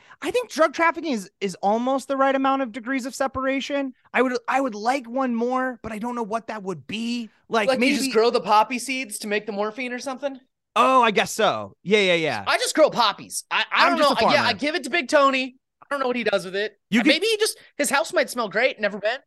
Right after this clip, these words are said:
Speaker 1: I don't know. Guy might love bagels. I, this is not, I can't sit here and think of all the ways you can use this coca plant.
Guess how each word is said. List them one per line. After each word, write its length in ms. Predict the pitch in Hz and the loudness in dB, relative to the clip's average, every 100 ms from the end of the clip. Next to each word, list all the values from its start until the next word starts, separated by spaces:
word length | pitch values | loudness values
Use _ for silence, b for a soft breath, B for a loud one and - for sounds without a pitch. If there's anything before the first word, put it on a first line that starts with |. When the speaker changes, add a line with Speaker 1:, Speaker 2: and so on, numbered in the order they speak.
| - | -4
Speaker 1:
I 80 | 185 | 0
don't 100 | 277 | 2
know. 180 | 330 - | 0 -2
Guy 200 | 151 254 | 2 4
might 220 | 311 320 | 4 2
love 160 | 277 302 | 2 2
bagels. 540 | 170 277 254 - - - | 4 2 2 -6 -10 -4
I, 220 | 208 254 - _ _ 240 | 0 0 -4 _ _ -8
this 180 | 311 330 | -8 -6
is 100 | 220 | -4
not, 340 | 262 277 262 _ _ - | 0 0 -2 _ _ -8
I 240 | 240 320 | -2 -2
can't 420 | 339 254 277 285 - _ | -4 -8 -6 -6 -8 _
sit 300 | - 233 220 | -12 -10 -10
here 180 | 254 269 | -8 -8
and 120 | 247 - | -8 -6
think 400 | 262 160 165 _ _ - | -4 -4 -10 _ _ -4
of 140 | 170 | -2
all 340 | 175 190 277 320 | 2 4 6 4
the 140 | 320 | 0
ways 480 | 254 339 247 226 208 _ _ _ | -2 0 2 0 -6 _ _ _
you 240 | 117 170 262 | -14 -10 -8
can 160 | 269 | -8
use 160 | 240 220 | -6 -6
this 160 | 226 - | -6 0
coca 280 | 262 - 156 | 0 0 -6
plant. 220 | 101 | -12